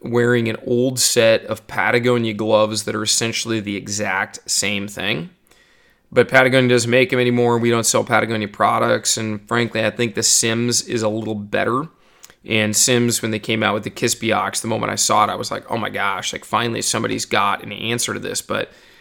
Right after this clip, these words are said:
if you haven't seen those, they're really good even when it's not that cold because it keeps really, say it's just fifty degrees and blowing wind. Uh, I wear 'em even then because you hardly notice you have 'em on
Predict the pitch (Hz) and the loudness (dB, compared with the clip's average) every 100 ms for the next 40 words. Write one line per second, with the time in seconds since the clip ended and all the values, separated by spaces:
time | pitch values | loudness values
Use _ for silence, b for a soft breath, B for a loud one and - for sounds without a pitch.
0 | b b b b _ - 120 123 170 185 | b b b b _ 0 2 4 4 4
1 | - - 156 156 123 113 110 - 117 110 | 4 4 4 4 6 4 2 0 0 0
2 | 127 156 175 123 127 120 107 127 139 127 | 0 0 2 4 4 2 -2 -4 0 0
3 | 117 - 110 110 110 - 110 107 - - | 0 -2 -2 -2 -2 -2 0 0 -2 -6
4 | 107 117 135 151 - 120 - 110 113 - | -4 -2 -2 -4 -6 -6 -2 -2 -2 -4
5 | - - - - 110 110 123 131 131 131 | -6 -6 -6 -6 -6 -6 0 2 2 0
6 | 135 - _ - - - 156 147 131 139 | -2 -12 _ -18 -6 -2 4 6 4 2
7 | 123 - b b b b b - 160 143 | -2 -4 b b b b b 2 4 4
8 | 131 120 131 131 123 120 123 123 117 110 | 2 4 4 4 4 2 4 4 4 0
9 | 107 110 131 156 - b b b b b | 0 0 -2 -6 -14 b b b b b
10 | - 120 113 110 - - 131 156 160 147 | -2 2 4 2 0 2 4 6 4 4
11 | 131 131 117 113 117 127 120 110 - 117 | 2 2 0 2 4 4 4 0 0 0
12 | 104 113 110 135 143 135 120 117 123 123 | 0 -2 -2 0 0 0 0 2 4 4
13 | - 110 104 107 110 110 - 104 101 117 | 2 -4 -2 -2 0 -2 -6 -8 -4 -2
14 | 160 | -4